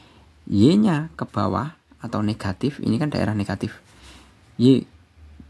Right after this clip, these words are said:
kurang dari sama dengan nol. Nah, sekarang tinggal kita evaluasi, eh, apa, garisnya. Saya mulai dari ini. Min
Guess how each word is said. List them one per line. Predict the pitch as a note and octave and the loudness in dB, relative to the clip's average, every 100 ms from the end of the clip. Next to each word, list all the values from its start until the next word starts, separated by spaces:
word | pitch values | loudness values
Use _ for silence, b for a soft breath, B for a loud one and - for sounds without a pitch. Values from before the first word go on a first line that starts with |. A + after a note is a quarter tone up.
| - | -2
kurang | C#3 G#2 F2 - | 2 2 0 -2
dari | A2 G#2 | -4 -6
sama | - G#2 F#2 | -6 -6 -6
dengan | - F#2+ | -6 -6
nol. | G2+ F#2+ G3 A#3 _ _ - _ _ _ _ _ _ - _ - | -4 -4 -4 -6 _ _ -20 _ _ _ _ _ _ -20 _ -8
Nah, | F#2+ F#2+ | -4 -4
sekarang | - G#2 A#2+ | 0 0 2
tinggal | G#2 G#2 | 0 -2
kita | - - - | -4 -6 -8
evaluasi, | - G2 F#2 G2+ - B2 D3 - B B B B B - - | -6 -6 -4 -8 -4 -2 -2 -6 B B B B B -20 -10
eh, | G#2 G2+ G2 F#2 F2+ F#2 - - _ _ - - - - - - - - - - A2 | -6 -4 -4 -4 -6 -8 -12 -16 _ _ -20 -20 -20 -20 -20 -20 -20 -20 -20 -16 -10
apa, | G#2+ D3+ D#3+ _ _ _ - _ _ - - - | -4 -4 -6 _ _ _ -20 _ _ -20 -20 -8
garisnya. | F#2 F2+ F2 - D#2+ D2+ _ b b b | -2 0 -2 -2 -6 -6 _ b b b
Saya | - A2 C3 | -4 0 2
mulai | B2+ A#2 A2+ | 2 0 -2
dari | G2+ F#2+ | -2 -2
ini. | F#2 G2 - _ _ _ _ - _ _ _ _ _ _ _ _ - - _ - - _ _ _ - - - - - - - | -4 -4 -10 _ _ _ _ -20 _ _ _ _ _ _ _ _ -20 -20 _ -20 -20 _ _ _ -20 -20 -20 -20 -20 -20 2
Min | A#2 F3+ E3 | 6 6 6